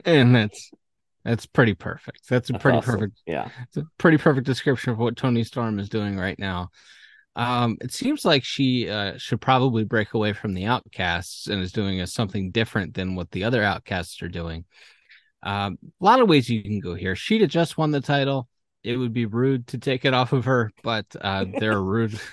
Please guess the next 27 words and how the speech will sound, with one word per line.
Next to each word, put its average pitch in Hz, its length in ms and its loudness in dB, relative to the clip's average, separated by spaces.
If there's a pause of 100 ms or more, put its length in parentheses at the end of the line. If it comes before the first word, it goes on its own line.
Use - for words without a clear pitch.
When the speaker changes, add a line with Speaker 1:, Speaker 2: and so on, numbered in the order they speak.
(600)
Speaker 1:
<laughs> 160 80 6 (240)
This 151 180 2
is 123 140 0
the 120 140 0
wrestling 117 380 0
business. 104 460 -4 (540)
Uh, 113 160 0
Toni 185 320 2
Storm 160 460 0
is 127 220 -4
from, 120 560 -2 (500)
uh, 104 340 -4 (260)
New 123 200 2
Zealand, 151 600 2
Australia, 131 1120 -2 (640)
um, 101 760 -8 (100)
uh, 85 480 -14 (240)
uh, 65 360 -16
Liverpool, 120 960 -4 (340)
and, 107 520 -4
uh, 95 460 -6
Orlando 113 600 0
now. 107 420 -2
She - 260 -8
has 101 280 -2
four 131 280 0
hometowns, 95 760 -2